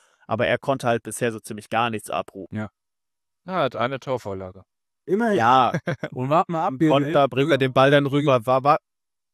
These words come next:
Speaker 1: ja,
Speaker 2: Gut.
Speaker 1: gut, ist in Ordnung. Wenn er jetzt dann drei Tore gegen Regensburg macht, dann, äh, löscht den Podcast und sagt, „Ich hab nicht mehr mitgemacht.“
Speaker 2: Ja.
Speaker 1: Aber ich finde halt, Stand jetzt ist es so ein Spieler, da kommst du und denkst,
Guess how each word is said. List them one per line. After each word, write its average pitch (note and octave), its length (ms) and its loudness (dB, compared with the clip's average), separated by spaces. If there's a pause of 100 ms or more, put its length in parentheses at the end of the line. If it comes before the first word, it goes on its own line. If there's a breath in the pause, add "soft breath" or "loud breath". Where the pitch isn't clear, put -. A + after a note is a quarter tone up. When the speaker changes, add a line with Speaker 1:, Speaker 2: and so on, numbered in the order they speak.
(120)
Speaker 1:
ja, A#2+ 300 2 (280)
Speaker 2:
Gut. C3 140 -6 (140)
Speaker 1:
gut, - 200 -18
ist - 140 -12
in D3 80 -8
Ordnung. B2 380 -2
Wenn A2+ 100 -4
er A#2+ 100 0
jetzt C3 220 0
dann C3 100 0
drei C3 200 0
Tore D3 260 -2
gegen C#3 180 -4
Regensburg C#3 480 -6
macht, C3+ 280 -4
dann, B2 420 -6
äh, A#2 460 -4 (160)
löscht B2+ 260 0
den B2 140 -6
Podcast C3+ 480 -2
und A#2+ 80 -8
sagt, B2 180 -2
„Ich - 60 -4
hab B2+ 120 -2
nicht B2+ 120 -6
mehr A#2 80 -4
mitgemacht.“ B2 420 -2 (420)
Speaker 2:
Ja. A2 180 0
Speaker 1:
Aber C3 420 6
ich C3 100 -6
finde D3+ 240 0
halt, C#3+ 140 4
Stand B2+ 280 0
jetzt C#3+ 200 4
ist D#3 120 -4
es C#3 120 -6
so - 80 -4
ein C3+ 80 -2
Spieler, C#3+ 320 -2
da B2+ 100 0
kommst C#3 300 -4
du D3 60 -4
und B2+ 80 -6
denkst, C3+ 160 -4